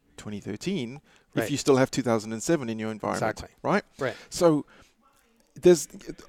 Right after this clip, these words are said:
Speaker 1: folks are making a big deal about this, um, firstly, if,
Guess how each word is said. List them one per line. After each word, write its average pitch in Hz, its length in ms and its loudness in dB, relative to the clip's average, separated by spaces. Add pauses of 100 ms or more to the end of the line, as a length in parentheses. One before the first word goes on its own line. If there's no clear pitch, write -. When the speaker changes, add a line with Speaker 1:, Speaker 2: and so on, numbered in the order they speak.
(680)
Speaker 1:
folks - 340 6
are 165 60 0
making 139 280 0
a 113 60 0
big 113 180 0
deal 127 200 4
about 110 280 -2
this, - 380 -10 (520)
um, 123 380 2 (800)
firstly, 143 580 6
if, - 180 -4